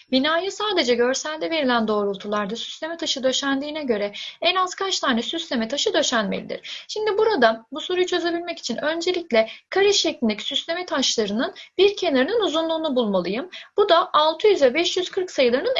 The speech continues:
ebobundan bulunacaktır. Geldim beş yüz kırk ve altı yüz sayılarını yazıp çizgimi çekiyorum. İkisini de ikiye böldüm. İki yüz yetmiş, üç yüz. Tekrar ikiye böldüm.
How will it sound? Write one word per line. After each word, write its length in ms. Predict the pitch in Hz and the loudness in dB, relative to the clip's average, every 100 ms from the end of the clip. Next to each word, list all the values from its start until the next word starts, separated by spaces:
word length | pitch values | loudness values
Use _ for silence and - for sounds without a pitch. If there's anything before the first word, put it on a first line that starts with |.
| 381 | 2
ebobundan 580 | 320 240 202 185 185 - | 4 4 4 2 0 -6
bulunacaktır. 1040 | 208 202 185 185 190 190 - - - - - | -6 -2 -2 0 -2 -2 -4 -6 -6 -14 -4
Geldim 540 | 415 466 311 247 294 | 0 2 2 0 0
beş 300 | 311 381 - | 0 0 0
yüz 180 | 381 370 | -2 -4
kırk 340 | - 381 359 233 | -4 -4 -2 0
ve 260 | 220 220 _ _ _ _ _ _ _ _ | 0 0 _ _ _ _ _ _ _ _
altı 400 | 330 349 349 349 | 6 6 6 2
yüz 180 | 254 214 | -2 -2
sayılarını 600 | - 349 311 220 - 190 | -4 0 0 2 -2 -2
yazıp 560 | 214 302 269 226 247 - _ - | -2 -2 0 2 2 0 _ -6
çizgimi 460 | - 370 262 269 | -2 0 0 -4
çekiyorum. 720 | 302 262 233 214 196 208 269 - _ - | -2 -4 -2 -2 0 0 -2 -6 _ -8
İkisini 440 | 359 370 392 392 370 | -2 0 0 -2 -2
de 60 | |
ikiye 340 | 359 349 359 294 | -2 0 0 4
böldüm. 520 | 285 240 214 226 - - | 6 6 2 -4 -6 -10
İki 240 | 311 - | -8 -4
yüz 260 | 311 294 277 | -4 -4 -4
yetmiş, 720 | 285 277 247 226 254 - - _ _ _ _ _ _ _ _ _ _ _ | -6 -4 -2 0 0 -4 -6 _ _ _ _ _ _ _ _ _ _ _
üç 300 | 269 262 - | -6 -4 -4
yüz. 440 | 202 185 - - - _ _ _ - - _ | -2 -2 -4 -14 -20 _ _ _ -20 -20 _
Tekrar 360 | - 381 - 370 | -4 -2 -2 -4
ikiye 400 | 330 - 302 262 | -4 -2 0 4
böldüm. 500 | 254 233 214 220 | 4 4 0 -4